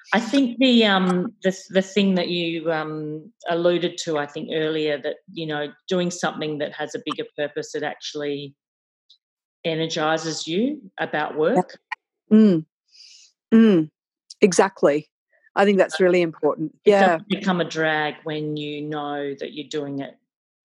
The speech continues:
Speaker 1: for that bigger purpose.
Speaker 2: No, it, it, it really does. It really, I mean, maybe it's an individual thing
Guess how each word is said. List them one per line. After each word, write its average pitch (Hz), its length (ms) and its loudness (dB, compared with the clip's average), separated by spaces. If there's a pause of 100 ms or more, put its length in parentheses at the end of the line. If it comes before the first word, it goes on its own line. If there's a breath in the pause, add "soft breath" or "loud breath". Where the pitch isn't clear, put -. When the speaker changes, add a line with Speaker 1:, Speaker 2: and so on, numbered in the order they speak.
(140)
Speaker 1:
for 139 420 -2
that - 220 -12
bigger 151 180 -8
purpose. - 760 -14 (1160)
Speaker 2:
No, 277 200 6
it, 370 180 4 (200)
it, 233 180 2 (520 loud breath)
it 285 160 4
really 370 300 6
does. 208 420 0
It 233 140 -6
really, 302 600 -2 (100)
I 285 60 0
mean, 277 340 0 (500)
maybe 381 260 4
it's 247 140 -2
an 247 80 4
individual 202 880 2
thing 202 240 0